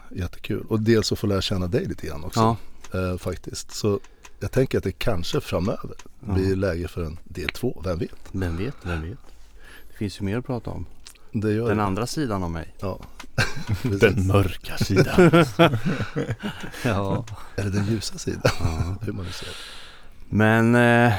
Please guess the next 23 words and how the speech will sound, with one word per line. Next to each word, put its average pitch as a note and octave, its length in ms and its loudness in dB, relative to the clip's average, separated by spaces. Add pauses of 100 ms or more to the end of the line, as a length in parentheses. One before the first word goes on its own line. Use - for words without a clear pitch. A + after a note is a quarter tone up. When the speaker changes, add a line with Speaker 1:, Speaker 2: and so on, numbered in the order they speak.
(240)
Speaker 2:
nej, D3 120 8
men F#3+ 120 6
det G3+ 60 8
har, F#3 360 6
det D3+ 120 2
har F3 80 4
varit E3+ 200 2
kul D3 240 4
att - 60 -2
få C3 100 2
höra A2+ 300 6
lite, G2+ 340 2
eh, F#2+ 720 2
lite F#2+ 140 -6
feedback F2+ 360 0
på - 100 -2
det F#2 60 -2
där. E2 240 -2 (420)
Och, - 520 0
eh, C#3 220 8 (840)
förutom E3+ 720 4
det E2 260 -4
då, G#2+ 360 0